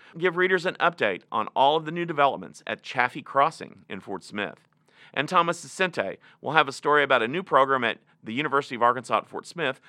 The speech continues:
called Men of Excellence, and it's aimed at increasing undergraduate enrollment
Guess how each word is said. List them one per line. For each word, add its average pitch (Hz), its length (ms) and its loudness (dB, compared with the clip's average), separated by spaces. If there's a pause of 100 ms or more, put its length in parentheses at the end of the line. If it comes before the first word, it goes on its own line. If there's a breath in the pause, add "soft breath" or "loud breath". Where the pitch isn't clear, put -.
(120)
called 139 240 0
Men 131 200 0
of 165 80 -4
Excellence, - 580 -2 (240 soft breath)
and 117 140 -4
it's 190 200 -4
aimed 139 220 0
at 120 120 -2
increasing 135 540 -10
undergraduate 139 640 0
enrollment 117 460 -4